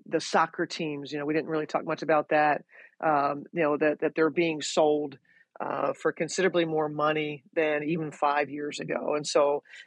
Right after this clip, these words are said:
um, our capital ra-, our, our capital raise for the league, and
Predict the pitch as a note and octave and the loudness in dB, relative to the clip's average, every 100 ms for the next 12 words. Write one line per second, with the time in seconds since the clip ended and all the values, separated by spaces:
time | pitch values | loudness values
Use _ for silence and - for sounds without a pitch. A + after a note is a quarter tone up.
0 | - D3+ D3 D3 C#3+ - D#3+ E3 - D#3+ | -4 0 2 2 2 4 4 4 2 2
1 | D3+ D#3 D3 D3+ D#3 D3+ D3+ - - F#2 | 2 0 0 -2 0 0 0 -4 -10 -4
2 | E3+ - D3+ C#3+ D3+ C#3 D#3+ D3+ D3 D3+ | -2 -2 -4 -4 -6 -4 -4 -4 -4 -4
3 | D3+ C#3+ C#3+ | -4 -6 -10